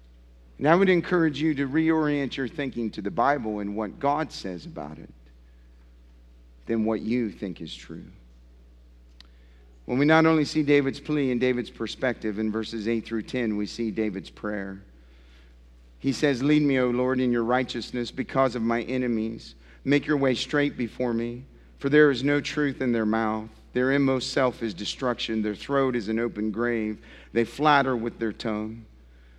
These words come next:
Make them bear their guilt, O God. Let them fall by their own counsels.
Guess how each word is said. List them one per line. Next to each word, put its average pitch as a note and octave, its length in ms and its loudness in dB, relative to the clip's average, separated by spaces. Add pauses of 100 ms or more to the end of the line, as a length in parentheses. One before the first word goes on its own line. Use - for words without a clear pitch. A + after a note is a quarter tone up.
Make C#3 260 4
them C3 200 4
bear C#3 300 6
their A#2+ 200 2
guilt, A2 320 0
O G#2+ 120 -2
God. A2+ 380 0
Let C3 180 0
them C#3 160 2
fall D3 400 6
by B2+ 200 4
their A2 200 0
own G#2+ 160 0
counsels. A#2 720 -6